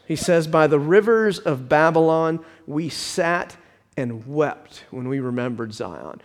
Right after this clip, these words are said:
We sat and wept when we remembered what we had lost. We had lost our land. We had lost our homes. We had lost the temple of God. Everything that we knew, everything that defined us is now in shambles. It's all in ruins. It's broken,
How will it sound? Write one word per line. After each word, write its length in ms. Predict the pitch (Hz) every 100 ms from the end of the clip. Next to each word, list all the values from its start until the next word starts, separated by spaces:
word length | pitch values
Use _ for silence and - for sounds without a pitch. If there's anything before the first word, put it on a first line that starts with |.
| _
We 120 | - 180
sat 460 | - 220 208 -
and 180 | 151 147
wept 260 | 165 151 147
when 60 |
we 60 | 143
remembered 680 | 147 151 156 180 185 151 147 -
what 200 | 180 165
we 140 | 170 180
had 160 | 151
lost. 640 | 131 135 156 151 113 120 - - -
We 140 | 170 180
had 100 | 156
lost 460 | 156 180 175 175 -
our 240 | 156 139
land. 460 | 139 160 175 160 139
We 120 | 147
had 140 | 160
lost 420 | 151 156 170 -
our 200 | 151 139
homes. 500 | 123 - 196 185 143 - -
We 100 | 175
had 100 | 165
lost 340 | 160 170 180 -
the 100 | 160
temple 560 | - 196 190 196 190
of 200 | 156 135
God. 340 | 147 175 175 165
Everything 520 | 170 196 233 233 190
that 140 | 170
we 140 | 160 143
knew, 380 | 156 196 240 196
everything 380 | 180 233 220
that 140 | 185 147
defined 680 | 135 - 165 185 202 226 170
us 300 | 143 131 - - -
is 220 | 175 151
now 260 | 170 196 202
in 200 | 175 151
shambles. 640 | - - 202 214 175 151
It's 140 | 151 -
all 320 | 180 196 226
in 260 | 202 175 165
ruins. 440 | 175 220 202 160
It's 160 | 170 -
broken, 460 | 160 196 208 180